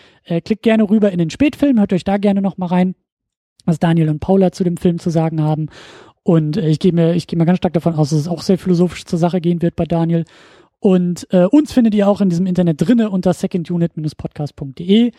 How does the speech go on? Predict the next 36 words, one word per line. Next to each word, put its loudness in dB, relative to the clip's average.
Da -4
ist -10
der -8
erwähnte -4
Kommentarbereich 0
und -4
ich -10
freue -2
mich -4
schon -8
sehr, -2
sehr, -4
sehr -4
auf -12
euer -6
Feedback, -10
äh, -6
und -8
dann -2
mitzulesen, 0
was -6
ihr 4
denn 2
auch 0
zu -2
dem 0
Film -2
und -10
auch -8
zu -8
dieser -4
ganzen -6
Diskussion -8
sagt. -2
Und, -8
äh, -4